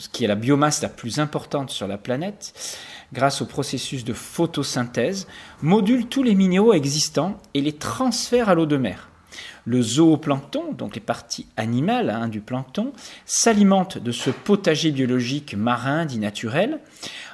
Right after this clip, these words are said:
en créant à son tour une masse d'éléments biodisponibles pour nous, l'organisme humain.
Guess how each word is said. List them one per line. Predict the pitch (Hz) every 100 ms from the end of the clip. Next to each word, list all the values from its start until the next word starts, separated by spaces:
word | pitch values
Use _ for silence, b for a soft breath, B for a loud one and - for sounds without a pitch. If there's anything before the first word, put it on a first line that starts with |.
| B
en | 156
créant | - 240
à | 247
son | - 160
tour | - 269 220
une | 151
masse | 151 196 233 160
d'éléments | 175 156 156 208
biodisponibles | 156 180 190 175 - 139 127 160 - - -
pour | 240 240
nous, | 196 190 220
l'organisme | 190 139 127 147 -
humain. | 113 85